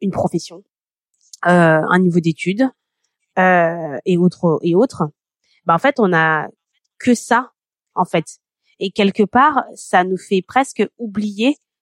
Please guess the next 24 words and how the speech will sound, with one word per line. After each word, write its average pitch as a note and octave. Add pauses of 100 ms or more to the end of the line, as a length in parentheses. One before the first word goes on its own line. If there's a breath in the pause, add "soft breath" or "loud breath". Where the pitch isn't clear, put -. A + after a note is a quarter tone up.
(140)
tout -
le G#3
reste. G3+ (360)
On F#3+
oublie G3
encore F#3+
une F3+
fois -
pourquoi E3+
on E3
est E3
là. E3+ (320 soft breath)
On F#3
oublie G3
qu'il -
y -
a E3+
plus F#3
important. F#3+
Et F3
moi, G3+
j'ai G#3+
toujours B3
que F3